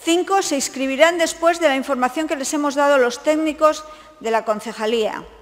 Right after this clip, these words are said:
y con treinta y cinco no ha sido posible hablar con ellos. De todos modos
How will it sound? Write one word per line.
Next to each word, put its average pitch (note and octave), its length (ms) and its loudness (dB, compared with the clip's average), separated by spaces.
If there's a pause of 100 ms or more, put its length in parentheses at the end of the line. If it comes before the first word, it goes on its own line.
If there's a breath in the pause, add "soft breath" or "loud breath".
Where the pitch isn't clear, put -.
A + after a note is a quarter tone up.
(600)
y G#3+ 140 0
con A3 180 6
treinta A3+ 240 -2
y A3+ 60 0
cinco D#4+ 340 -2
no C#4 100 0
ha C#4 60 2
sido C4+ 300 -2
posible C4+ 480 -4
hablar G3+ 320 0
con F3 200 -4
ellos. - 540 -14 (1040 loud breath)
De A#3+ 160 4
todos D#4 440 6
modos D4+ 640 0